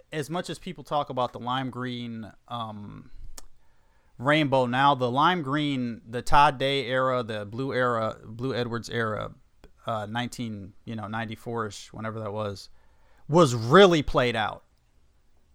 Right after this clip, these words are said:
at the time when I was growing up. It had really run its, like, "Oh, we're, we're the, we're the it team. We're doing," you know, the Kings went to purple around the same time,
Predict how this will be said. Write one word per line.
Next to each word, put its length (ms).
at 140
the 60
time 260
when 80
I 80
was 120
growing 320
up. 180
It 100
had 100
really 320
run 200
its, 120
like, 140
"Oh, 160
we're, 220
we're 160
the, 180
we're 160
the 160
it 140
team. 220
We're 100
doing," 400
you 80
know, 140
the 100
Kings 300
went 140
to 40
purple 320
around 200
the 60
same 240
time, 400